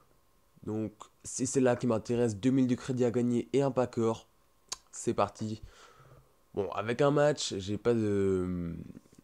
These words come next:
j'ai pas une grosse équipe, mais si vous voulez une petite astuce, euh, connectez-vous sur l'application web et vous aurez, euh, cinq mille de crédit gratuit. Donc moi je fais ça, ça m'a permis d'acheter quelques joueurs. Donc je, voilà, je suis parti sur une Serie A, j'ai fait l'emprunt de Guadrado.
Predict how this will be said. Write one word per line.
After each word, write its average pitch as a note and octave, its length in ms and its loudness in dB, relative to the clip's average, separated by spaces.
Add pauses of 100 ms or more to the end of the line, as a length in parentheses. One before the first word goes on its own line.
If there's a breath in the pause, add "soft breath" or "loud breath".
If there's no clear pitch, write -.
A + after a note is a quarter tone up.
(140)
j'ai F#2 100 -8
pas G#2 140 0
une A2 80 0
grosse G#2+ 220 -2
équipe, B2+ 220 0
mais A#2+ 140 4
si - 140 -4
vous B2+ 80 0
voulez C3 120 2
une B2+ 80 2
petite - 200 -2
astuce, - 580 -2 (1400 soft breath)
euh, A#2+ 260 8
connectez-vous F3 560 4
sur F3 160 2
l'application C#3+ 560 4
web C3 380 6 (880)
et A#2+ 80 2
vous A2+ 260 -2
aurez, B2 220 4
euh, G#2+ 420 4
cinq D#3 320 -4
mille F3 160 4
de C#3 80 0
crédit C3+ 220 0
gratuit. A2 320 0
Donc F#2 120 -2
moi G#2+ 120 -2
je A2 100 -6
fais G2 120 -2
ça, B2+ 320 -2 (360 soft breath)
ça - 120 -10
m'a G2 80 -4
permis G#2+ 180 0
d'acheter G#2+ 300 -2
quelques G#2 260 -4
joueurs. A#2+ 380 2
Donc G2+ 220 -2
je, F#2+ 40 -4
voilà, F#2+ 320 0
je F2+ 100 -8
suis - 120 -14
parti G2+ 200 0
sur A#2+ 160 -2
une A2+ 60 0
Serie A2 280 -2
A, D#3 260 4
j'ai A#2 160 -4
fait C#3 680 2
l'emprunt C3+ 400 0
de B2 320 2
Guadrado. B2 600 2